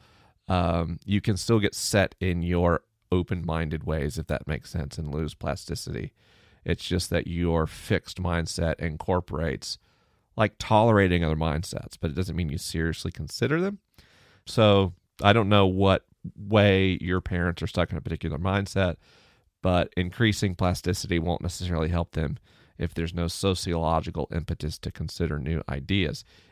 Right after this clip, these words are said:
If what you're saying is, "How do I avoid getting into that state?" you need to not only work on your neurological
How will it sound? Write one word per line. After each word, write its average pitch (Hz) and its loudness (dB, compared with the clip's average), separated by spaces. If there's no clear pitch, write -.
If 95 -2
what 117 2
you're 113 0
saying 123 0
is, 98 0
"How 139 2
do 123 4
I 127 4
avoid 104 0
getting 90 2
into 80 -4
that 78 -4
state?" 101 0
you 98 2
need 95 4
to 87 -2
not 95 4
only 110 2
work 101 4
on 95 0
your 90 0
neurological 95 2